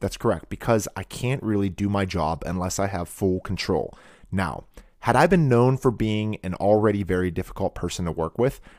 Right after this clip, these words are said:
this would have been extremely risky for me to do, and I probably wouldn't have done it.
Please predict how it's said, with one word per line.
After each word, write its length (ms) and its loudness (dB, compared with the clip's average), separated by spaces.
this 280 6
would 120 2
have 120 -2
been 140 2
extremely 920 -2
risky 400 -2
for 160 -6
me 140 -2
to 80 -4
do, 300 -6
and 120 -6
I 100 -2
probably 500 2
wouldn't 220 0
have 140 -6
done 160 -4
it. 140 -12